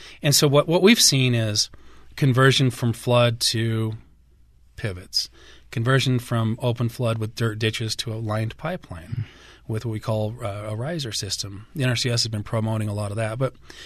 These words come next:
Speaker 1: but just every, every upgrade provides some benefit, some in-, additional increase to efficiency. What we have to look at is the incremental benefit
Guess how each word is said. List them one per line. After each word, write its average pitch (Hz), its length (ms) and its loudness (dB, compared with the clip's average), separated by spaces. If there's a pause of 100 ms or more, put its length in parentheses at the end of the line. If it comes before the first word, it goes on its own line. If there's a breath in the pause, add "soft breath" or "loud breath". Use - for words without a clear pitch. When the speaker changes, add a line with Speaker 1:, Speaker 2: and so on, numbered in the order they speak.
Speaker 1:
but 226 100 -4
just - 220 0 (480 loud breath)
every, 240 360 4
every 190 240 2
upgrade 117 420 0 (100)
provides 113 360 -2
some 131 220 2
benefit, 95 520 -10
some 135 420 -2
in-, 113 280 -2
additional 113 600 -2 (600 soft breath)
increase 143 460 2
to - 100 -4
efficiency. 104 720 -6 (340 loud breath)
What 190 140 4
we 220 80 4
have 208 80 0
to 160 80 0
look 170 180 4
at 139 80 4
is 117 120 2
the 123 100 0
incremental 127 580 2
benefit 107 560 -4